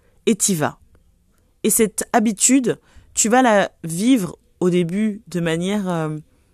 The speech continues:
très douloureuse peut-être, ou très difficile peut-être, ou,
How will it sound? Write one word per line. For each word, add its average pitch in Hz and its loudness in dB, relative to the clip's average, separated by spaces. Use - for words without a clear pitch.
très 196 -2
douloureuse 202 0
peut-être, 220 -6
ou 196 -4
très 190 2
difficile 190 -2
peut-être, - -4
ou, 208 -2